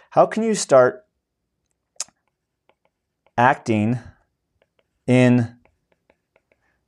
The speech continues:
the needed role? What do I mean by that? I mean, so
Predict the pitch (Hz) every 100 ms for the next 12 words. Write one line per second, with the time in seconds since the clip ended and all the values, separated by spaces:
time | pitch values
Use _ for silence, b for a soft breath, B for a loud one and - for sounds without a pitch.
0 | - - 117 113 113 113 - 110 120 113
1 | 101 98 85 62 104 _ _ _ _ _
2 | _ _ _ _ _ _ _ _ _ _
3 | _ _ _ _ _ _ _ _ _ _
4 | _ _ 156 180 151 135 113 95 80 -
5 | _ B B B 131 147 143 139 b b
6 | b b b b _ - 160 151 -